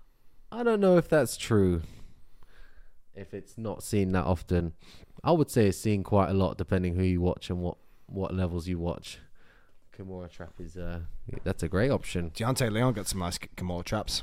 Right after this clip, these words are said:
Speaker 1: Don-, Deontay.
Speaker 2: Dante.
Speaker 1: Deontay Leon. Yeah.
Speaker 2: Dante.
Speaker 1: He loves it, Deontay. And, uh, and
Speaker 2: Deontay.
Speaker 1: Hunter Colvin gets a lot of, uh, Kimura traps. He likes the Kimura trap.
Speaker 2: He loves a rolling Kimura too.
Speaker 1: Wagner loves a rolling Kimura.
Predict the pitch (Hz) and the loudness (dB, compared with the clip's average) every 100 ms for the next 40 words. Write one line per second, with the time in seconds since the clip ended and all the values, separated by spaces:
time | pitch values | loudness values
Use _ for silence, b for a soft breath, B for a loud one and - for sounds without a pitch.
0 | - 104 113 110 104 104 101 107 104 95 | -2 0 0 -2 -4 -2 -2 -4 -6 -6
1 | 87 - B B B B 107 113 110 110 | -8 -12 B B B B 0 4 6 8
2 | 123 - 117 107 98 104 95 87 113 120 | 6 6 6 6 4 2 0 2 2 2
3 | 113 101 82 - - 101 95 107 98 82 | 2 0 -2 -6 -4 -2 0 -2 -2 -4
4 | - 92 92 101 87 80 95 95 95 92 | -4 -2 -2 -2 -4 -4 -4 0 0 2
5 | 95 92 - - B B B B B - | 0 -2 -8 -20 B B B B B -4
6 | 107 113 127 120 - 113 127 135 139 175 | -2 0 0 0 -2 -2 2 2 4 2
7 | 180 - 175 170 170 165 185 175 - 175 | 0 0 0 0 -2 -4 -8 -8 -10 -10
8 | 170 180 170 190 233 - 156 147 139 - | -6 -6 -8 -10 -10 -6 -2 0 -2 -6
9 | - 139 143 - 175 - - 120 123 110 | -10 -6 -6 -4 -4 -4 0 2 4 2
10 | 110 110 113 110 110 110 - 117 120 135 | 2 2 2 0 2 2 2 0 2 2
11 | 139 135 131 135 123 135 135 139 139 - | 2 4 6 6 4 4 8 8 6 2
12 | 139 139 147 185 | -2 0 0 -2